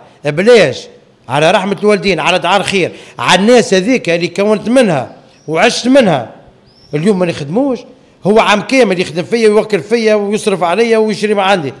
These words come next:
وأنا فهمني نخسر فيه جمعة يا عباد ربي؟ ما تمتش. وماش باش تتم، خاطر هذه ناس فهمني نفسي نفسي، ولا يرحم من مات. خاطر الناس هذيا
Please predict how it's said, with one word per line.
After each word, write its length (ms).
وأنا 320
فهمني 240
نخسر 280
فيه 160
جمعة 280
يا 100
عباد 200
ربي؟ 280
ما 80
تمتش. 480
وماش 320
باش 200
تتم، 280
خاطر 340
هذه 320
ناس 400
فهمني 380
نفسي 300
نفسي، 340
ولا 140
يرحم 240
من 180
مات. 240
خاطر 200
الناس 260
هذيا 420